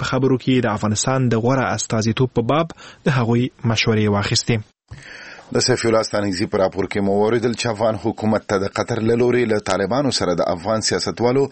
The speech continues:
Speaker 2: په دوهم دور خبرو کې د ګډون بلنه ورکړل شوې ده. بل لور ته د ازبکستان د بهرنیو چارو وزیر کابل ته د خپل سفر پر مهال پرون د افغان حکومت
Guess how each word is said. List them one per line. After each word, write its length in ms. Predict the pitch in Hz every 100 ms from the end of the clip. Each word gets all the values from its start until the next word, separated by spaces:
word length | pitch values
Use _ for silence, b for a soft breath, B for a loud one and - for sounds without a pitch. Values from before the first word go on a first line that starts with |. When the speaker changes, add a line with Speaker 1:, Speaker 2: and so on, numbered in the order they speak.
| B B B -
Speaker 2:
په 160 | 104 90
دوهم 260 | 101 131 123
دور 180 | 117 -
خبرو 240 | 104 113 120
کې 240 | 120 98
د 80 | 87
ګډون 300 | 104 139 107 85
بلنه 260 | 90 90
ورکړل 280 | 87 - 78
شوې 180 | - 95 92
ده. 100 | 90 B B B B B
بل 180 | 127 165
لور 120 | 156
ته 100 | 160
د 100 | 156 127
ازبکستان 520 | 135 - 160 143 135
د 80 | 131
بهرنیو 300 | 135 139 -
چارو 180 | 131 123
وزیر 240 | 123 135 120
کابل 300 | 113 131 117
ته 80 | 110
د 80 |
خپل 180 | - 113 -
سفر 260 | - 131 -
پر 120 | 107 104
مهال 280 | 127 120 113
پرون 240 | 127 131
د 100 | 101 98
افغان 220 | 110 107
حکومت 400 | 110 120 131 131